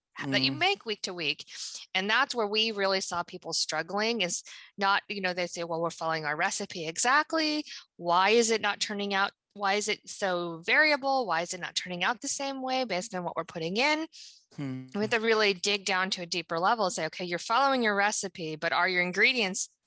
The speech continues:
Speaker 1: actually the same week by week?" And that's where we were, we really been able to shed some light on what's going on and help people really tap into, you know, different, different suppliers and wholesalers to get a little bit more stable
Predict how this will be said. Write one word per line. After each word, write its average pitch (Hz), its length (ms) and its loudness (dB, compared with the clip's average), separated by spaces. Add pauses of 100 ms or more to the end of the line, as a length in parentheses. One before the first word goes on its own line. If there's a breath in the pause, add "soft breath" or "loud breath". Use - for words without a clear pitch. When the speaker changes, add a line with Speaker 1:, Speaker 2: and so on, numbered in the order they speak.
(280)
Speaker 1:
actually 226 520 0
the 185 120 -2
same 214 400 0
week 151 200 -12
by 143 160 -6
week?" 143 320 -6
And 160 120 -4
that's 185 240 0
where 185 120 -2
we 170 80 -2
were, 165 160 -4 (140)
we 160 360 -6 (260 loud breath)
really 180 300 2
been 170 180 -2
able 165 360 0 (100)
to 156 260 -2 (340 loud breath)
shed 170 260 0
some 165 140 -2
light 175 440 2
on 165 200 -2
what's 160 180 -4
going 165 320 -4
on 269 320 4
and 170 160 -4
help - 200 -2
people 175 300 -4
really 165 420 2 (100)
tap 190 340 0
into, 170 480 -2 (760 loud breath)
you 180 80 -2
know, 156 300 0 (500)
different, 220 420 0 (340)
different 220 440 -4
suppliers 220 760 4
and 180 100 -4
wholesalers 180 680 0
to - 220 -6
get 175 240 -2
a 180 40 0
little 185 200 2
bit 185 120 -2
more 170 240 -4
stable 170 640 -2